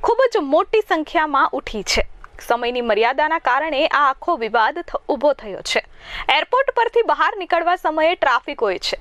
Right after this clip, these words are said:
જેના કારણે એક્ઝિટ ચાર્જ મુસાફરોને ચૂકવવો પડી રહ્યો છે. મુસાફરો સમયસર જ બહાર નીકળી જતા હોય છે. જોકે રસ્તા પર ટ્રાફિક અને બૂથ પર ટ્રાફિક હોવાને કારણે તેમનો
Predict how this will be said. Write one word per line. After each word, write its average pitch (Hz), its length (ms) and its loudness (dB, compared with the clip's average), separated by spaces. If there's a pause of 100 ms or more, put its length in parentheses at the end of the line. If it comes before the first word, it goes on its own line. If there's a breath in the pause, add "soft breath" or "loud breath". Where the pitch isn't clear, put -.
જેના 226 260 0
કારણે 240 420 0
એક્ઝિટ 220 460 -2 (100)
ચાર્જ 294 320 2
મુસાફરોને 269 720 0
ચૂકવવો 269 420 2
પડી 233 200 0
રહ્યો 196 280 -2
છે. - 260 -2 (380 loud breath)
મુસાફરો 494 560 2
સમયસર 381 480 2
જ 415 100 -2
બહાર 320 260 2
નીકળી 311 300 -2
જતા 262 240 0
હોય 180 200 -2
છે. - 200 -4 (160)
જોકે 247 200 0
રસ્તા 220 400 2
પર 330 220 0
ટ્રાફિક - 480 0
અને 294 180 2
બૂથ 269 400 0
પર 349 140 2
ટ્રાફિક 302 400 -2
હોવાને 285 340 0
કારણે 294 420 -2 (400 loud breath)
તેમનો 427 480 2